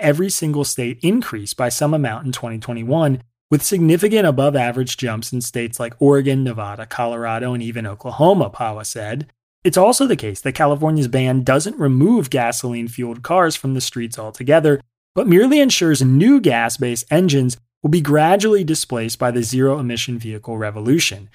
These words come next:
This will provide fewer options for gas guzzlers to pollute the skies for however long they may last.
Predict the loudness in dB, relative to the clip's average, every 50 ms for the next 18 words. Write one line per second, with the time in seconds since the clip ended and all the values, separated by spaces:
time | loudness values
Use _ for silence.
0 | _ _ _ _ _ _ 4 4 4 4 4 0 -2 -2 -2 -2 -2 0 2 2
1 | 0 0 -4 -4 -2 2 2 4 4 2 0 -2 -4 -4 -6 -6 -6 -6 -6 -8
2 | -6 -4 -2 0 0 0 -2 -2 -4 -6 -8 -8 -8 -10 -10 -10 -10 -10 -10 -12
3 | -10 -6 -4 -4 -4 -4 -6 -8 -10 -4 0 2 4 4 4 2 -2 -4 -6 -10
4 | _ _ _ _ _ -2 0 2 4 4 4 4 4 2 2 0 -2 -6 -6 -8
5 | -8 -8 -8 -8 -12 -12 -8 -4 -4 -2 -2 -4 -6 -10 -14 -16 -16 -18 -20